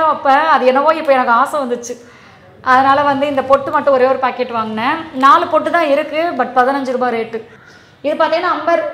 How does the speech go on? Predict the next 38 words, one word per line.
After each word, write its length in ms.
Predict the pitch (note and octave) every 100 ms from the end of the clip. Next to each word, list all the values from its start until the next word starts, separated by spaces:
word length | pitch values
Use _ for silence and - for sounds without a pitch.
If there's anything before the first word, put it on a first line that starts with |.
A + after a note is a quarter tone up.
| -
எனக்கு 180 | B3 C#4+ C4+
அம்பர்னு 340 | D4 C#4+ D4
தான் 100 | D4+
சொல்ல 140 | C#4+ B3+
தெரியும். 200 | B3 C#4+ D4
இங்க 100 | C4
வந்து 140 | C4+ C#4+
இந்த 100 | C4+ C#4+
paste 260 | D4+ C#4+
மாதிரி 180 | C4+ C4
வச்சுட்டு 280 | C4 C4+ D#4
குங்குமம் 300 | C#4+ C4 B3+
வைப்போம்ல, 340 | B3 A#3+ B3+ A#3
அதனால 220 | B3 C4 B3
வாங்கினேன். 300 | A3 G#3+ - - - -
ஏன்னா 120 | C#4+ F4
இங்க 120 | E4+ D4+
குங்குமம் 300 | E4+ G4 F#4
வச்சு 140 | D4 E4+
வச்சு 160 | D#4+ F4
பார்த்தீங்கன்னா 380 | D#4 C#4 C#4 D4+
எனக்கு 220 | C#4 B3+ C4
அந்த 160 | B3+ B3+ A#3+ A#3+ A#3+ - - -
குங்குமத்துல 540 | C#4+ D4+ E4 E4+ D#4+ D4+
வந்து 160 | D4
சுண்ணாம்பு 320 | D4 D4+ E4+ D4
அதிகமா 240 | B3+ C#4
இருந்துச்சுன்னா 340 | C4+ B3 C#4 E4
நம்மளுக்கு 260 | C#4 B3 B3
இங்க 120 | A#3
வந்து 120 | A#3+ C4+
அரிக்கும், 420 | A#3+ - C4 C4+
அப்புறம் 260 | B3 C4 B3
முடி 140 | B3 -
கொட்டும், 340 | B3 A#3+ A#3 - - - - A#3+
அந்த 100 | B3 B3
பிரச்சனை 280 | B3 C#4+ C#4
வந்துச்சு, 380 | A#3 A#3+ C4 -